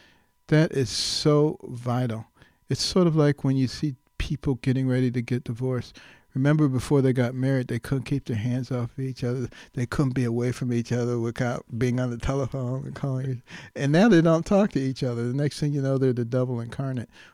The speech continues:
Well, the same thing happens on a societal level when people don't get together and talk. Because what you'll find is you can take the most radical left-wing person, the most radical right-wing person. They're gonna agree on most things.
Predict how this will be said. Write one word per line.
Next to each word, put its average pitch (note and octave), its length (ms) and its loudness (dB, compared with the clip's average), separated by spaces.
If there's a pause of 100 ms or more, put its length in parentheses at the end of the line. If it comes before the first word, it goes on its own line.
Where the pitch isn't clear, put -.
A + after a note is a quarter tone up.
Well, D3+ 120 2
the C#3 80 2
same D#3+ 280 2
thing C#3 240 0
happens C3 420 0
on B2 100 -2
a A#2+ 80 -2
societal B2 640 -4
level A2+ 400 -10 (440)
when B2 180 -2
people D3 600 0
don't C3+ 300 -2
get B2+ 140 -6
together B2+ 500 -4 (180)
and A#2 260 -6
talk. - 480 -8 (400)
Because C3+ 420 2
what D3+ 200 4
you'll D3 220 4
find D#3 600 2 (160)
is C3 480 -2 (640)
you D3 100 4
can C3 140 0
take D3+ 240 0
the C#3+ 100 0
most C3 280 -4
radical C#3+ 680 0
left-wing C3+ 480 -2
person, B2+ 360 -4
the C3 40 -2
most B2 320 -6
radical C3+ 520 0
right-wing B2 440 -4
person. C3 460 -10 (460)
They're F3 120 6
gonna D#3 280 2
agree C#3+ 380 4
on A#2+ 200 0
most A#2+ 380 -2
things. C3+ 480 -8